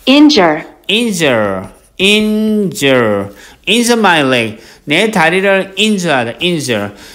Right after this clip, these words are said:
Speaker 2: 인간을 조업해서 뭐하다? 부상 입히다. 내 다리를 부상 입히다 말은 다쳤다는 얘기죠. 어, 부상 입히다, 다치게 하다 이런 뜻입니다. Injure, injure.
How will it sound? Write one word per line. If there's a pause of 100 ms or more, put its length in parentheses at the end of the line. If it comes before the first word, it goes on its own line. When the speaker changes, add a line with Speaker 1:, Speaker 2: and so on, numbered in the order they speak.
(140)
Speaker 2:
인간을
조업해서
뭐하다?
부상
입히다. (540)
내
다리를
부상
입히다
말은
다쳤다는
얘기죠. (120)
어, (360)
부상
입히다, (280)
다치게
하다
이런
뜻입니다. (380)
Injure,
injure.